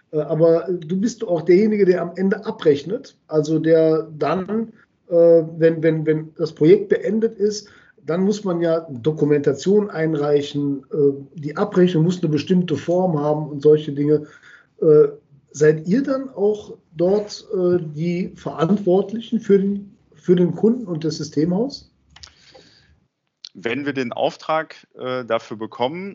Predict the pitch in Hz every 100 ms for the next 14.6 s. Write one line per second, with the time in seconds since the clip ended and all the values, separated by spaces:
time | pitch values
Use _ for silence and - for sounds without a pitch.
0 | 117 113 117 113 98 107 143 208 220 _
1 | _ _ _ _ _ - 117 - 123 135
2 | - 110 107 107 110 123 156 - 127 113
3 | 113 110 131 - 127 120 104 123 - 120
4 | - - 113 110 113 110 110 110 - 107
5 | 107 107 110 104 123 123 113 110 113 113
6 | - 104 101 - 117 117 110 - - -
7 | 165 165 165 160 156 147 143 143 156 -
8 | - _ 98 127 165 - 131 - - 123
9 | 135 156 160 185 220 - _ _ _ _
10 | 127 135 135 - - 113 113 135 139 120
11 | 123 135 - 117 127 127 _ _ - 113
12 | 107 104 113 151 143 131 127 - 92 -
13 | 135 131 143 160 202 254 - 117 127 127
14 | 147 - - 135 131 127